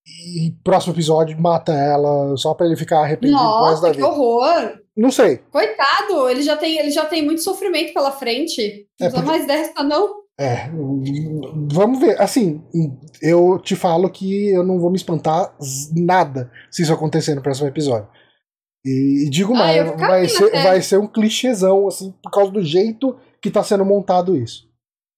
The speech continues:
Speaker 2: Não sei, eu acho que é um tom muito sombrio, assim, pra terminar a temporada, eu acho. Não sei,
Speaker 1: Uhum.
Speaker 2: não sei.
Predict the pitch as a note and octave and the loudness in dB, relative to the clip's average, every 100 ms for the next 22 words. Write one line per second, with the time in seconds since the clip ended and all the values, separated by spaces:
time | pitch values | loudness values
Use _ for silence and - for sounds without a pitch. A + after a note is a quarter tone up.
0 | _ _ _ _ _ _ _ _ _ G#4 | _ _ _ _ _ _ _ _ _ -6
1 | - - G#4+ F#4+ F4+ - F#4 F#4 F4+ D#4 | -2 0 0 0 0 -2 -2 -2 0 0
2 | D#4+ E4 D#4 D#4 D#4 F4 F4 E4+ E4+ D#4 | 2 0 0 -2 -2 -4 -4 -8 -12 -6
3 | D4+ D4 C#4+ - - C#4 D4+ C#4+ B3+ C4 | -4 -2 -4 -6 -4 -2 -2 -2 -2 0
4 | C4+ A#3+ A3+ B3 A3+ A3+ A3 G#3+ A3+ A3 | 0 0 -2 -4 -4 -2 -4 -4 -2 -2
5 | A3 G#3 G#3 G#3+ G#3+ G#3 G#3 G3 F#3+ F#3+ | -2 -2 -2 -2 -4 -4 -4 -2 -2 -2
6 | G3 F#3+ F#3+ F#3 - G#3 C4 - A3+ F#3+ | -2 -2 -2 -4 -8 -8 -6 -4 -2 -4
7 | F#3 - D3+ C#3+ D3+ E3 G3+ F#3 - | -8 -6 -2 -2 -2 -2 -4 -6 -12